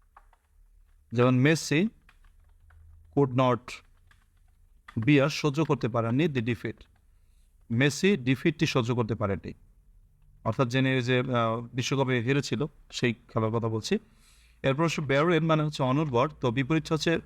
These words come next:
উর্বর, ফার্টাইল। যেমন our lands, আমাদের জমিগুলো, আর ফার্টাইল বা very fertile, আমাদের জমিগুলো খুবই উর্বর। তাহলে উর্বর দিয়ে বাক্য রচনা করবে।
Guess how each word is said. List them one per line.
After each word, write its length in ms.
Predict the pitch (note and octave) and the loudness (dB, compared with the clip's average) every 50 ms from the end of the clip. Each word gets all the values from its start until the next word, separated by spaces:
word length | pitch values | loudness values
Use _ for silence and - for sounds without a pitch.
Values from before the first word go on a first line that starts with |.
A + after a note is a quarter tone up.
| - - | -4 -2
উর্বর, 340 | C#3+ D3+ C#3+ B2+ A2+ C3 D3 - - _ _ _ - - | 0 0 2 2 0 0 -2 -6 -12 _ _ _ -6 0
ফার্টাইল। 420 | - C#3 C#3 C#3 C3+ C3 A#2 B2+ F3 - - - - - - - - - - - - - - - - - - - - - - - - - - - - | 2 2 2 2 2 2 0 0 -2 -8 -14 -20 -20 -20 -20 -20 -20 -20 -20 -20 -20 -20 -20 -20 -20 -20 -20 -20 -20 -20 -20 -20 -20 -20 -20 -12 -2
যেমন 320 | A2 A#2+ A#2+ A#2+ B2+ C3 | 2 2 4 4 2 0
our 420 | - - C3 C3+ D3 D#3 D#3 D#3 D3 | 0 0 2 2 4 2 2 0 0
lands, 720 | - C3 A2+ A#2 A#2 A#2 A#2+ B2+ E3+ G3+ - - - - - | -2 -2 0 0 0 0 0 2 0 0 0 -2 -8 -6 -2
আমাদের 300 | A#2+ A#2+ A#2+ A#2+ B2 A#2 | 0 0 2 0 0 0
জমিগুলো, 540 | A2+ B2 B2 C3+ D#3+ D#3 C3+ B2+ A#2+ D3+ G3+ - - | 0 2 2 2 2 0 0 0 0 0 -2 -2 -2
আর 200 | - A2+ A2+ A2+ - - - - | 0 0 0 0 -2 -6 -16 -10
ফার্টাইল 460 | - - C3+ B2 A#2+ - A2 G2+ - - _ _ _ _ _ _ _ _ _ | -2 0 2 2 2 0 -4 -6 -8 -10 _ _ _ _ _ _ _ _ _
বা 60 | - B2 | -2 -2
very 300 | G#2+ A2+ C3 C3+ C#3 C3 | 0 2 2 2 2 0
fertile, 460 | - A#2+ A2+ A2 A2 D3+ D#3 D3+ C#3+ | 0 0 0 2 2 2 2 0 0
আমাদের 280 | A#2 A#2+ A#2 A#2+ A#2 | 0 0 0 -2 -2
জমিগুলো 400 | G#2+ A#2+ A#2+ B2 B2+ A#2 B2 B2+ A#2+ | 0 0 0 0 0 0 -2 -4 -4
খুবই 340 | - - - A2+ C#3+ G3 A#3+ - _ _ _ _ _ _ _ _ - - | -4 -6 0 2 2 2 2 -2 _ _ _ _ _ _ _ _ -8 -4
উর্বর। 280 | B2+ A2+ G2+ G#2 G#2 - - | -4 -4 -4 -4 -8 -8 -6
তাহলে 200 | - A2 A#2 B2+ | -4 -2 0 0
উর্বর 300 | C#3+ C3+ B2+ A#2 B2+ C3+ | 0 0 -2 -2 -2 0
দিয়ে 120 | B2 D3 C#3+ | 0 0 0
বাক্য 220 | A#2+ A2 - - | 0 -2 -2 -4
রচনা 240 | A2 G2+ A2 G#2 G#2 | -6 -6 -6 -6 -6
করবে। 280 | G#2+ A2 - - - | -6 -8 -10 -10 -12